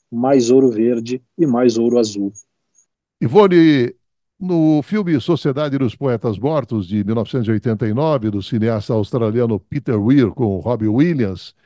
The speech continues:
Speaker 2: que tem a figura, então, do professor Keating.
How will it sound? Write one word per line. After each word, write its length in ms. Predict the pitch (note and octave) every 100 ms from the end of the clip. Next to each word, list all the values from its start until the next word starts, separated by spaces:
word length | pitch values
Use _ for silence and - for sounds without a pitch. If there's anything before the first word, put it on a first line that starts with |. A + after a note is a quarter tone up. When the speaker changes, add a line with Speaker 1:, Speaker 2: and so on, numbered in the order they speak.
| _ _
Speaker 2:
que 120 | - F2+
tem 280 | B2+ B2
a 60 | A#2
figura, 460 | - G2 A2 A#2+ G#2+
então, 400 | - C3+ B2 - _ _
do 120 | A#2+
professor 540 | - A#2+ G#2+ - C#3+ G#2+
Keating. 460 | C3 A#2+ - A#2